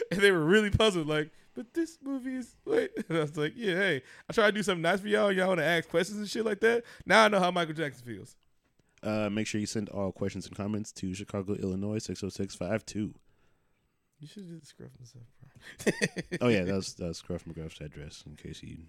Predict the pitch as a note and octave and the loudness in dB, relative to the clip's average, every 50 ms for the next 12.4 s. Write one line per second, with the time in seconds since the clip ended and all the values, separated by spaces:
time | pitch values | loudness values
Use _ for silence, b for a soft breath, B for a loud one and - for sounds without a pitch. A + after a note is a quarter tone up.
0 | - - F2+ - G#2 F#2+ - F#2 F2+ G2 F#2 G#2 A#2 G2 D#2+ D2 - - _ _ | -16 -14 -6 -2 -2 -2 -2 -2 -4 -2 0 0 0 -2 -2 -4 -6 -12 _ _
1 | _ _ _ _ _ _ _ _ - A#2 B2 A#2+ A2 G#2 F#2+ D#2 - - _ - | _ _ _ _ _ _ _ _ -10 -8 -8 -6 -6 -8 -8 -10 -14 -16 _ -20
2 | - - B2 B2 B2 B2 B2 B2 A#2+ A#2+ A#2+ A#2+ A#2+ A#2+ A#2 A2+ A#2 - _ _ | -12 -6 -4 -4 -2 -2 -2 -2 -2 -4 -4 -4 -6 -6 -8 -10 -12 -14 _ _
3 | _ _ _ _ _ G3 A3+ C#4 A3+ - A3+ A#3 A#3+ A3+ G#3+ F3+ G3 C4 C4 A#3+ | _ _ _ _ _ -12 -12 -10 -8 -8 -8 -8 -8 -10 -10 -10 -10 -10 -10 -10
4 | A3+ A3 G#3+ F#3 - A3+ A3 A3 G#3 G3+ B B B B B - A3 A#3+ A3+ F3+ | -10 -12 -12 -14 -14 -12 -12 -12 -12 -14 B B B B B 10 10 12 12 10
5 | C3+ A2+ - b b b b b b - D#3 E3 F#3 G3+ G#3+ A3+ G#3+ G3+ F#3 - | 6 4 -4 b b b b b b -2 2 4 4 4 4 4 2 0 -2 -8
6 | - - E3 F3 E3+ D3+ - - - D#3+ F#3+ G3+ G3+ G3 - - F#3+ F3 - - | -6 -2 0 2 2 2 0 0 4 6 8 8 8 6 4 2 2 0 -2 -4
7 | E3+ E3 D3+ C#3+ B2+ A#2 A2+ - - C3 D#3 F3+ G3 F#3+ - - F3 E3+ E3 D3 | -2 -2 0 0 -2 -4 -8 -6 -2 0 2 2 0 0 0 2 4 4 4 2
8 | C3 A2+ A#2 B2 D3+ F#3 G#3 G3 G#3+ G#3 G#3 - - - _ _ _ _ _ _ | 0 -6 -4 -2 -2 -2 0 -2 -8 -10 -12 -16 -20 -20 _ _ _ _ _ _
9 | _ _ _ _ _ - G3 G#3 G#3 A3 G#3+ - - F3 E3+ E3 E3 D#3+ D#3 _ | _ _ _ _ _ -6 -6 -6 -4 -6 -8 -6 -2 0 0 0 0 -4 -8 _
10 | - D#3 E3 E3 D3+ F3+ G3 G3 G3 F#3 - - G3 F#3 F3+ - - G3 F#3 F3 | -6 -4 -4 -2 -4 -4 -4 -4 -4 -4 -2 -2 -2 -2 -2 -2 -2 -2 0 0
11 | E3+ D#3 D3 - - D#3 E3 E3+ E3+ D#3+ D#3 D#3 D#3+ D3 D3 C#3 - E3 D3+ - | -2 -4 -8 -8 -4 -4 -2 -2 0 0 0 -2 -2 -4 -6 -6 -4 -2 -2 -2
12 | - - - - B2 C3 C3+ D3 | -4 -12 -16 -8 -4 -2 -2 -2